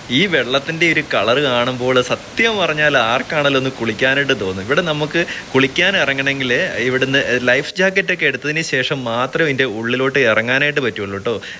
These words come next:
ലൈഫ് ജാക്കറ്റ് അവൈലബിൾ ആണ്. ഒരു ലൈഫ് ജാക്കറ്റിന് നൂറ് രൂപയാണ് കേട്ടോ വരുന്നത്. അപ്പോൾ ലൈഫ് ജാക്കറ്റ് ഒക്കെ ഇട്ട് ഇവിടെ കുളിക്കാന്ന് പറഞ്ഞാൽ അതൊരു, ആ, വേറെ ഒരു വൈബ് തന്നെയായിരിക്കും. എനിക്ക് ഏറ്റവും അതിശയപ്പെടുത്തി ഇവിടുത്തെ എന്ന് പറഞ്ഞാൽ ഈ വെള്ളത്തിൻ്റെ കളറാണ് കേട്ടോ. ക്രിസ്റ്റൽ വാട്ടർ ക്ലിയർ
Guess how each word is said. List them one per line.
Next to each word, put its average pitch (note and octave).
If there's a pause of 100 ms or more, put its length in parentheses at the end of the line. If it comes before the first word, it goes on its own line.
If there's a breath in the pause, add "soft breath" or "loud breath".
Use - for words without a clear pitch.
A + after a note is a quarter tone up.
ലൈഫ് A2
ജാക്കറ്റ് D3+ (120)
അവൈലബിൾ C#3
ആണ്. A2+ (140)
ഒരു C3+
ലൈഫ് A#2+
ജാക്കറ്റിന് C3+ (340 loud breath)
നൂറ് D3+
രൂപയാണ് C#3+
കേട്ടോ G#2+
വരുന്നത്. G#2 (440 loud breath)
അപ്പോൾ B2
ലൈഫ് B2
ജാക്കറ്റ് D#3
ഒക്കെ D#3
ഇട്ട് C3
ഇവിടെ C3+
കുളിക്കാന്ന് C#3+
പറഞ്ഞാൽ C3+
അതൊരു, D#3 (120)
ആ, B2+ (180)
വേറെ D#3
ഒരു D#3+
വൈബ് C3
തന്നെയായിരിക്കും. B2
എനിക്ക് E3+ (180)
ഏറ്റവും E3+
അതിശയപ്പെടുത്തി E3+
ഇവിടുത്തെ C#3+
എന്ന് C#3
പറഞ്ഞാൽ C3
ഈ C#3
വെള്ളത്തിൻ്റെ C#3 (100)
കളറാണ് A#2+
കേട്ടോ. F#2 (320)
ക്രിസ്റ്റൽ -
വാട്ടർ C3+
ക്ലിയർ E3